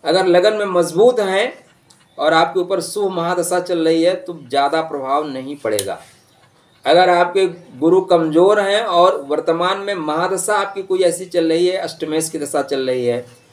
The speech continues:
खष्टेश की दशा चल रही है, द्वादशेश की दशा चल रही है, तो भाई महामृत्युंजय मंत्र का जाप करा लो,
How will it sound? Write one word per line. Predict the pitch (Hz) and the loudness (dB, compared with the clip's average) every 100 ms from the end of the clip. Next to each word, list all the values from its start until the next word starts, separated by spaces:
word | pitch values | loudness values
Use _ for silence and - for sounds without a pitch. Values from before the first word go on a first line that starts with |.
| _ _ - | _ _ -4
खष्टेश | 170 170 - 180 175 | -2 -2 0 2 2
की | - | -2
दशा | 156 165 156 | -4 -2 -2
चल | 160 143 143 | 0 -2 0
रही | 151 | 0
है, | 147 | 0
द्वादशेश | 139 156 165 165 190 185 | 2 2 2 0 0 0
की | 170 | -4
दशा | 156 160 | -4 -4
चल | 147 147 139 | -2 -2 -2
रही | 135 135 | 0 2
है, | 156 190 - - _ _ | 2 0 -4 -20 _ _
तो | 131 | -4
भाई | 135 147 175 | 0 2 0
महामृत्युंजय | 147 147 139 139 127 151 | -2 -4 -6 -8 -6 -6
मंत्र | 143 135 135 | -6 -8 -8
का | 151 | -6
जाप | 139 113 113 | -4 -4 -4
करा | - 98 | -6 -6
लो, | 101 101 | -6 -10